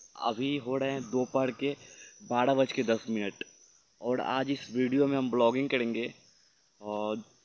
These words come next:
जंगल part two का, जंगल tour मैंने एक तो video बनाया था, village का जंगल tour, और part one था हमारा और part two मैंने बोला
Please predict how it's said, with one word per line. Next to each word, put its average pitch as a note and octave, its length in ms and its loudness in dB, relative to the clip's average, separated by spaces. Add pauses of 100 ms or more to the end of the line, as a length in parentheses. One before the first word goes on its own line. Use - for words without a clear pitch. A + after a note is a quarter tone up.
(140)
जंगल B2 380 -2
part B2 240 2
two A#2+ 100 -4
का, A#2+ 200 0 (920)
जंगल B2 360 -2 (140)
tour B2 200 2
मैंने B2 280 -2 (340)
एक - 160 -12
तो A2+ 60 -2
video A2 240 0
बनाया A#2 260 -2
था, G#2+ 200 -10 (600)
village A2+ 300 -4
का A#2 160 -2
जंगल A2+ 340 -4
tour, G#2+ 260 -4 (760)
और G#2 140 -8 (140)
part A#2+ 240 0
one B2+ 300 2
था A#2+ 120 0
हमारा A#2 320 0
और G2+ 180 -4 (160)
part A#2+ 260 0
two B2+ 120 -4
मैंने B2 260 0
बोला A#2 220 2